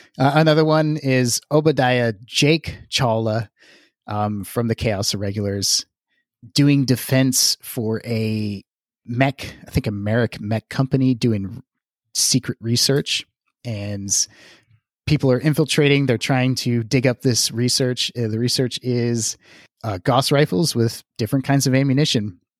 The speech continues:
And he ends up in a mech, in an experimental mech,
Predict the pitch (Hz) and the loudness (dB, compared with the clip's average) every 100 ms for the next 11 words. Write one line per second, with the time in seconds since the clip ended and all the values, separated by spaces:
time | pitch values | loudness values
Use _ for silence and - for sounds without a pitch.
0 | _ _ _ - 123 113 110 107 101 - | _ _ _ -10 -6 -2 -2 -2 -2 2
1 | 131 131 131 - 143 139 127 123 165 - | 2 4 0 0 0 2 4 2 0 -2
2 | 135 123 117 117 - 147 127 123 127 113 | -2 0 0 0 0 0 0 0 0 0
3 | 117 127 | 0 -2